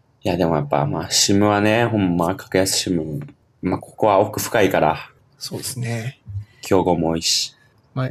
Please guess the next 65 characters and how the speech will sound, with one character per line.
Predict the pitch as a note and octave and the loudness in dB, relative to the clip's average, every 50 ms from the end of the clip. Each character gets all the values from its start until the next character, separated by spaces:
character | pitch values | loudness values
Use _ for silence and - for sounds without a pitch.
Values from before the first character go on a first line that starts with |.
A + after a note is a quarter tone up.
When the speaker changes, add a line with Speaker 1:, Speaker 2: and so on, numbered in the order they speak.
| - - | -6 -8
Speaker 2:
や | E3 E3 | -8 -2
っ | |
ぱ | - C#3+ | 0 2
お | C#3 C3+ | 2 2
昼 | - C#4+ C4 B3 | 2 0 0 2
休 | C4 C4+ C4+ - G3+ | 0 0 0 -2 -2
み | E3 D3 B2+ | -2 -2 -2
は | B2 B2 | -2 -2
ど | C3 C3 B2 | -2 -4 -6
う | B2 | -6
し | - | -8
て | - C3 | -8 -10
も | A#2 A2+ - - _ | -10 -10 -12 -18 _
ち | - | -20
ょ | |
っ | _ | _
と | - G2+ | -16 -14
遅 | G#2+ C3 - A#2+ A2 | -14 -14 -14 -16 -16
い | G#2+ C#3 | -18 -18
で | - - | -20 -20
す | - | -20
け | - - | -18 -16
ど | C3 A#2+ | -14 -14
ね。 | C3 | -10
Speaker 1:
ま | - | -8
Speaker 2:
他 | - D3+ - F#3 | -6 -4 -2 0
の | G3 G3+ | 0 0
時 | G3+ G3+ | -2 -2
間 | - F#3 F3 | -2 -2 -2
は | D#3+ | 0
大 | D3 C#3 C3 C3+ | 0 0 0 0
丈 | C3+ | -2
夫 | A#2+ - | -6 -8
で | - | -12
す。 | - - - _ _ _ _ | -16 -20 -20 _ _ _ _
Speaker 1:
う | - | -4
ん | G2+ F#2+ - | -4 -4 -4
う | F#2+ | -8
ん。 | F2+ - _ - - - _ - | -10 -10 _ -20 -20 -18 _ -8
確 | - - - - | -6 -6 -6 -6
か | - | -8
に。 | - - - _ _ _ _ _ _ _ | -10 -12 -16 _ _ _ _ _ _ _
ま | - | -6
あ、 | - | -6
基 | - - B3+ | 0 2 4
本 | C#4+ D4+ D4 C4+ C4+ | 4 6 6 6 6
ね、 | B3+ E3 | 6 6
で | A#2+ A#2+ | 6 6
も | A2+ G#2 G2 | 6 6 6
ね、 | G2 G2 F#2 F2 E2+ E2+ - - - _ _ - | 6 6 6 4 4 2 0 -6 -12 _ _ -4
僕 | - - - - D3+ | -4 -2 2 4 6
は | D3+ D#3 E3 D#3+ D#3 C#3+ | 6 8 8 8 6 6
エ | A#2+ A2+ | 6 4
ン | G2 F#2+ | 4 4
ジ | G#2 A2+ A#2+ | 4 4 6
ニ | A#2+ | 6
ア | G#2 | 4
や | F2 E2+ | 2 2
か | E2 D#2+ | 0 2
ら、 | D#2 D2+ C#2+ D2 - - _ _ - D3+ | 2 0 0 -2 -8 -18 _ _ -10 -6
Speaker 2:
う | C3+ | -4
ん。 | B2 B2 - - _ _ _ _ | -4 -4 -4 -8 _ _ _ _
Speaker 1:
基 | - - D3 | -2 2 4
本 | C#3+ C#3 C3 C3+ | 4 6 6 6
も | B2+ A#2+ A#2 A#2 A2+ A2+ A2 A2 G2+ - - | 6 6 6 6 6 6 4 4 2 0 -4